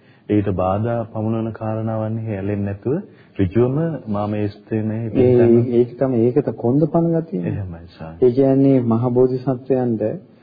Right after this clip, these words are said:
Speaker 2: අ, gederin අභිනිෂ්ක්‍රමණය කරනකොටම මද තුනක් ප්‍රහාණය වුණා. ජීවිත මදය.
Speaker 1: එහෙමයි ස්වාමී.
Speaker 2: ඒ නිසා එක බත් ඇටයක්, එක හාල් ඇටයක් වළඳලා දවස් පහළොවක් ඉන්නකොට මම මැරෙයිද කියලා හිතුන්නේ නැහැ.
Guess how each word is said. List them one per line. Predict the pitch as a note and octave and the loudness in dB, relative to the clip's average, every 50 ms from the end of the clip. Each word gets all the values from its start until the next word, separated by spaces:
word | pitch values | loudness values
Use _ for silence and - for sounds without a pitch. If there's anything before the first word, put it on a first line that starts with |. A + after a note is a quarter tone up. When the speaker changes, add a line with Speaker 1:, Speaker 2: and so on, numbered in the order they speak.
| _ _ _ _ - | _ _ _ _ -4
Speaker 2:
අ, | A#2 A2 G#2+ G#2+ G2+ G2+ A2 - - - - - B2+ A2+ | -4 -2 -2 -2 -4 -4 -6 -10 -16 -16 -10 -4 -2 0
gederin | G#2+ A2+ A2+ A2 B2+ C3 C3+ C3+ B2+ | 4 4 4 4 4 4 4 4 4
අභිනිෂ්ක්‍රමණය | A#2 G#2+ G#2 A2+ A#2+ C3 B2+ B2+ - - C3+ B2+ B2+ B2+ B2+ B2+ B2+ A#2+ | 2 2 2 2 2 2 0 -2 -2 -2 -2 0 0 0 0 0 -2 -2
කරනකොටම | A#2 - A2 A#2 A#2+ B2+ A#2+ - C3+ B2 - B2 A2 G#2 G#2 B2+ D#3+ - - - _ - _ - | 0 0 0 0 0 -2 0 -2 -2 0 0 -2 0 -2 -4 -6 -8 -12 -14 -20 _ -20 _ -4
මද | A2+ A2 G#2+ A2 A#2+ B2+ B2 A#2 | 0 2 2 2 2 0 -2 -4
තුනක් | - C3 A#2+ B2+ B2 B2 | -2 -2 0 0 -2 -4
ප්‍රහාණය | - A#2 A2 G#2+ G#2 G2 F#2+ | -6 -6 -4 -2 -2 -2 -4
වුණා. | G2 F#2+ F#2+ A2+ A#2+ A2+ | -6 -8 -10 -10 -8 -6
ජීවිත | A2+ A2+ A#2+ C3 C3 C3 - - | -2 2 4 4 4 2 0 -2
මදය. | G#2+ G2 F#2 F2+ F2 - - - - - _ _ _ _ _ _ - | -2 -2 -2 -4 -6 -10 -14 -14 -16 -20 _ _ _ _ _ _ -10
Speaker 1:
එහෙමයි | G2 G2 F2+ E2+ F2 D#2+ D#2+ D#2 | -10 -10 -8 -8 -12 -14 -14 -16
ස්වාමී. | - - - - C#2+ - - | -18 -18 -20 -20 -12 -2 2
Speaker 2:
ඒ | C3 B2 A#2+ | 4 6 6
නිසා | B2 B2+ C3 B2 - D3+ D3+ D#3+ | 6 4 2 0 2 2 4 4
එක | D#3+ B2 G#2 - - D3+ | 4 4 2 2 2 0
බත් | D3 B2+ A#2+ A#2 A#2 - - | 2 2 2 0 0 0 0
ඇටයක්, | C3+ C3+ C#3+ C#3+ C3+ C3 C3 C3+ - | 0 2 2 4 2 2 2 0 -4
එක | G#2+ G#2 G#2 C#3+ C#3 | -6 -4 -2 -2 -4
හාල් | B2 B2 A#2 A#2+ B2 C3 C3 | 0 0 2 2 2 4 2
ඇටයක් | C3 B2+ B2+ C3+ C3 B2+ C3 | 2 2 2 0 0 0 0
වළඳලා | - A#2 A2+ B2 C3 C#3+ D3 C3+ A2+ | 0 -2 0 0 0 0 2 2 2
දවස් | A#2 A2 A#2 B2 A#2+ - | 2 2 0 0 -2 -2
පහළොවක් | - B2+ B2+ C3 C3 C3 B2+ - - | -4 -2 0 0 0 0 -2 -2 -4
ඉන්නකොට | C3 B2+ C3 C3+ C3+ C#3 C#3+ E3 G#3 A3+ - - - - - - _ | -4 -2 -2 -2 -2 -2 -2 -2 -4 -6 -8 -12 -20 -20 -20 -20 _
මම | - A#2+ A#2+ B2+ C#3 | -4 0 2 2 4
මැරෙයිද | D3 B2+ A2+ A2+ A#2+ C3+ D3 D3+ D3 | 4 4 4 4 4 4 4 4 2
කියලා | D#3 C#3+ F3 F3+ F3+ | 2 2 2 2 4
හිතුන්නේ | D#3 D3+ C#3+ - D#3 D3 C3 | 2 2 2 2 2 2 2
නැහැ. | A2+ G2+ G2+ G2 - | -2 -4 -6 -10 -18